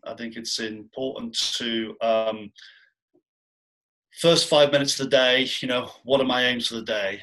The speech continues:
End of the day, am I reflecting on my day for five minutes? Um, I, I was trying to pick one of my old notebooks up here, and, uh, you know, this is, I mean, I've got literally,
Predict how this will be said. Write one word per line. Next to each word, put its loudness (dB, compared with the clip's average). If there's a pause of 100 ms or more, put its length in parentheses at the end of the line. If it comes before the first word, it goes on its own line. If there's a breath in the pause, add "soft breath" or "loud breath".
(160)
End 0
of -6
the -4
day, -2
am -4
I -4
reflecting -4
on -4
my -4
day -2
for -16
five -8
minutes? -4
Um, -8 (540)
I, -14
I -20 (680)
was -8
trying -4
to -12
pick -10
one -2
of -2
my 2
old 0
notebooks -6
up -8
here, -8 (300)
and, -8
uh, -6 (320)
you -6
know, -4
this 0
is, -2
I 0
mean, 0 (120)
I've 2
got 6 (440)
literally, -6